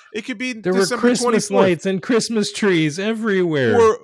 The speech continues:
Speaker 1: where, where for one millisecond in the beginning of the movie, it's like it was gone after that. It didn't exist. It was,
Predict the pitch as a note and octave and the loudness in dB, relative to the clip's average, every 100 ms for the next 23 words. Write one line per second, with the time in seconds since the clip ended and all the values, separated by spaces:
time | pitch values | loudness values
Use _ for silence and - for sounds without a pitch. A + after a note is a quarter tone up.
0 | - - E3 B3+ A#3 D#3 G#3 A#3 F3+ C#3+ | -12 -12 -4 -2 -2 -2 -2 -2 -2 -6
1 | - E3 D3 G3 G3 F3 G3 A3 - A#3 | -6 -6 -6 -6 -6 -4 -4 -4 -4 -6
2 | A3 G#3 F3+ F3 F3 F3+ F3+ E3 D3+ E3 | -6 -8 -8 -8 -8 -8 -8 -6 -6 -4
3 | G3 - G#3 G#3 G#3+ F#3+ D3+ A#2 C#3+ F3+ | -6 -4 -4 -4 -6 -6 -8 -6 -4 -2
4 | A#3 C#3 A2 A2+ B2 A#2 A2+ A2+ F#3 - | -4 -4 -6 -8 -6 -6 -6 -4 -4 -4
5 | C#3 - D#3+ G#3 - C#4+ C#3+ C#3 | -6 -8 -4 -4 -4 -6 -4 -4